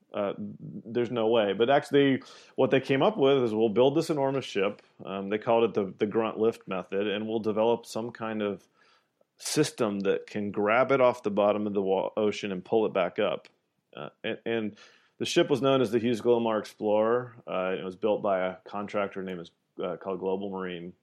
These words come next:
out of L A that had been in the oil drill, oil drill rig business. So they were specialists in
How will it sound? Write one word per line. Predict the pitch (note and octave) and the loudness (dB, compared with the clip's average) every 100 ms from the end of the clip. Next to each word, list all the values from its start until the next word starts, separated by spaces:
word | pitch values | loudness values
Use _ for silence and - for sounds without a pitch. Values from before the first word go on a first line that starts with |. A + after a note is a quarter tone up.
| _ - | _ -6
out | F#2 | -4
of | F2+ | -2
L | F2 F2+ | -4 -2
A | F2+ E2+ - _ _ _ _ - | -4 -6 -10 _ _ _ _ -4
that | A2 | -2
had | G#2+ G2+ G2 | 0 -2 -2
been | G#2+ G#2 G2+ F#2+ | -2 -2 -6 -8
in | A2+ | -8
the | A2 | -4
oil | G2 G#2+ G#2+ | -2 0 0
drill, | G2+ G2+ G2 G2 - - - | 0 0 2 2 -2 -12 -2
oil | B2+ B2 | 4 4
drill | G#2 G#2+ | 4 2
rig | G2+ G2 F#2 | 2 -2 -4
business. | F#2+ F2+ F2+ F2 - | -6 -6 -8 -12 -14
So | - G2+ | -10 -4
they | G#2+ | -2
were | G#2 G2+ | 0 -2
specialists | G2 - B2 A#2+ A2 G#2+ G#2 - - | -6 0 0 0 -2 -2 -2 -10 -12
in | G2+ G2 F#2+ | -10 -8 -10